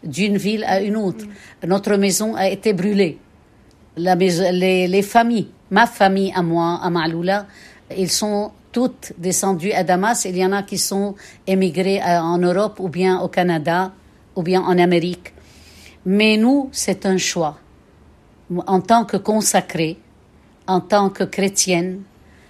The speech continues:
Speaker 1: j'aime bien avoir, parce que Saint Paul,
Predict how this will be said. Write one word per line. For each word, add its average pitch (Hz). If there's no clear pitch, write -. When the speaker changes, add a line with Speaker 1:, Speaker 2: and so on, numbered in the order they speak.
Speaker 1:
j'aime 190
bien 196
avoir, 185
parce 202
que 196
Saint -
Paul, 180